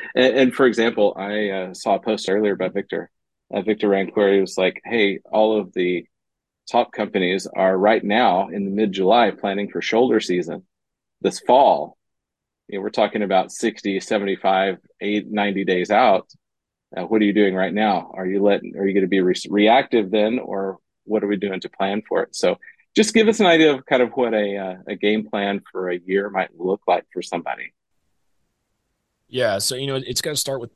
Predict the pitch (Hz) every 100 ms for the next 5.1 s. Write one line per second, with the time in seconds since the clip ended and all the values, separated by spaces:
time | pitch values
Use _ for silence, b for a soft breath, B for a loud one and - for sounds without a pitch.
0 | _ - 110 110 127 127 - _ 107 101
1 | _ - 101 107 104 101 - _ - 107
2 | 110 113 107 113 117 117 107 104 110 104
3 | 95 - 104 107 110 87 - 113 110 87
4 | _ _ _ _ _ _ _ 98 98 92
5 | 90